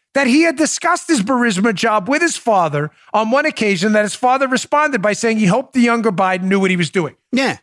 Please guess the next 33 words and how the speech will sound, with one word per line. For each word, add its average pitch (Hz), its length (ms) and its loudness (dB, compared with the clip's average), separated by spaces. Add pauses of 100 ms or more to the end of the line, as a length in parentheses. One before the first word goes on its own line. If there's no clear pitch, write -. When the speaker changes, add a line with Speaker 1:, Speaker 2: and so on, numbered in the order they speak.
(100)
Speaker 1:
That 202 160 0
Speaker 2:
I, 202 40 -4
Speaker 1:
can't 269 340 -2
be, 349 260 2
Joe. 202 380 0
Speaker 2:
I 294 100 -2
remember 330 380 0
Speaker 1:
They're 330 100 2
linking 330 200 2
Speaker 2:
that. 339 80 -12
Speaker 1:
to 339 160 0
an 330 80 2
interview. 160 640 0
Speaker 2:
Yeah. 285 460 -2
Speaker 1:
That, - 240 -4 (320)
crazy, 349 460 0
right? 262 420 -2
You 359 140 4
and 381 80 0
Speaker 2:
That's 339 120 0
Speaker 1:
I - 20 -2
have 240 240 -2
to 285 80 0
be 185 40 -2
Speaker 2:
crazy. 196 200 2
Speaker 1:
nuts. - 420 -4
Speaker 2:
Yeah. 339 420 -2 (720)
Crazy. 147 460 -6
Speaker 1:
Just - 220 -2
to 330 60 0
be 311 160 -2
clear, 240 420 0
Speaker 2:
Yeah. 190 220 -2